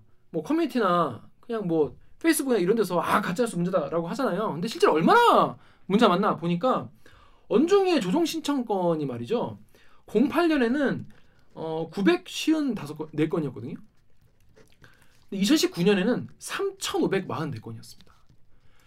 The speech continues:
그만큼 언론중재위에 오는 사건이 엄청 많아진 거예요. 근데 이거랑 딱 맞닿아 있는지는 모르겠지만 아까 제가 소개드린 한국기자협회,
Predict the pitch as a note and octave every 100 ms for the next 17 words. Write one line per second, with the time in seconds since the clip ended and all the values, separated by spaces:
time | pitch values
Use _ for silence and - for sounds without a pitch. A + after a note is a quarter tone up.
0 | _ - A#3+ D#4 B3+ A#3 E3 E4 E4 C#4
1 | B3 G3+ E3+ C#3 - _ E3 F3+ D#3+ D3+
2 | - F3+ C#3+ G#3+ F4+ G#4+ D#4+ A#3+ D#3+ F#3+
3 | E3+ B2+ A2+ - - - - - - -
4 | - D#4 G#3 D4+ C#4+ B3 - - - G4
5 | - - F#3+ A#3 - D#4+ C#4+ D4 D4 C#4+
6 | A#3+ G3 B3+ A#3+ G#3+ B3+ G#3 - - -
7 | F#3+ C4+ C4 A#3 A3+ C#4 D4+ A#3 F3 A3
8 | D4+ - - - D4 D4 - G3 F#3+ E3
9 | C#3+ G3 D#4